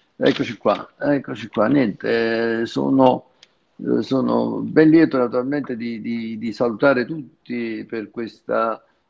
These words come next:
eh, bellissima occasione in cui, eh, l'università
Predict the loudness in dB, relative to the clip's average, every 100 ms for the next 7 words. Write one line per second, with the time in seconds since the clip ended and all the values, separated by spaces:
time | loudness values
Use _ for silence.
0 | _ -8 -2 -2 -2 -6 -6 -8 -8 -10
1 | -12 -10 -6 -4 -2 -4 -8 -8 -6 -6
2 | -6 -6 -4 -4 -4 -6 -6 -8 -2 -2
3 | -2 0 4 6 4 0 -12 _ _ _
4 | -2 2 2 0 -2 -4 -2 -2 -4 -6
5 | -2 2 2 4 0 -2 -4 -8 -10 -10